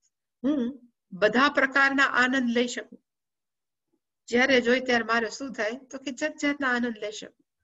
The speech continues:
પછી નાની કારથી start કરી અને કોઈ પણ હોઈ શકે. હમણાં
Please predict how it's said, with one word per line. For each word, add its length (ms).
પછી 200
નાની 340
કારથી 480
start 360
કરી 300
અને 140
કોઈ 260
પણ 240
હોઈ 140
શકે. 260
હમણાં 320